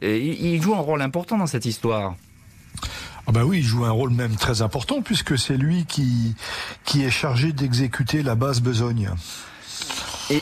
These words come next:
Speaker 1: et alors, qui, qui, qui est-il ? Il est, il est recruté, c'est un, un ami des jumeaux, c'est ça ?
Speaker 2: Alors, c'est un, c'est une, c'est un ami des jumeaux.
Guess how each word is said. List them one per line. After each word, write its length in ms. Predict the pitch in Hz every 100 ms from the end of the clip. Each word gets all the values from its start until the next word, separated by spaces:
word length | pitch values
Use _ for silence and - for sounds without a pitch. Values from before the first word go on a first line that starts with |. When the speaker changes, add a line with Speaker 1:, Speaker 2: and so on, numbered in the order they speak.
| -
Speaker 1:
et 200 | 156 147
alors, 220 | 156 151
qui, 200 | 196 156
qui, 180 | - 123
qui 200 | - 233
est-il ? 340 | 180 175 151
Il 140 | 135 131
est, 160 | 135
il 140 | 139 139
est 60 |
recruté, 540 | 139 139 - 131 165 175
c'est 280 | - 113 135
un, 60 |
un 800 | 120 120 113 110 110 107 107 107 123
ami 160 | 147
des 120 | 143
jumeaux, 300 | 131 160 185
c'est 120 | 185 143
ça ? 300 | 147 175 214 - - - - -
Speaker 2:
Alors, 160 | 135
c'est 240 | 117 123 139
un, 220 | 120 120
c'est 240 | - 131
une, 220 | 139 131 117
c'est 200 | 135 120
un 80 | 127
ami 200 | 160 170
des 140 | 147
jumeaux. 520 | 113 123 135 185 226